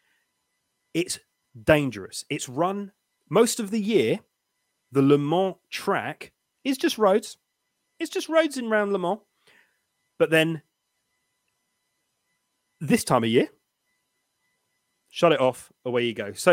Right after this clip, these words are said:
if you are a fan, you can go and you can drive the l-, parts of the Le Mans circuit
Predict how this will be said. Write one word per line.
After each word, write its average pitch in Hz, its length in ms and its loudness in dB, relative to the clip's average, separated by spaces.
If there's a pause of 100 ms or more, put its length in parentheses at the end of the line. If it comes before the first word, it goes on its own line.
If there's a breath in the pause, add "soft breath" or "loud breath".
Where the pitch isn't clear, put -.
if 151 160 -6
you 226 160 0
are 143 280 0 (680)
a 127 60 -14
fan, 170 500 -2 (440)
you 151 140 -12
can 151 120 -12
go 143 220 2
and 135 120 -4
you 131 80 -2
can 131 140 -10
drive 113 440 -6 (680)
the 120 200 -4
l-, 131 60 -4 (160)
parts 127 260 -2
of 110 80 -10
the 113 80 -4
Le 110 100 -2
Mans 107 260 -8
circuit 104 460 -12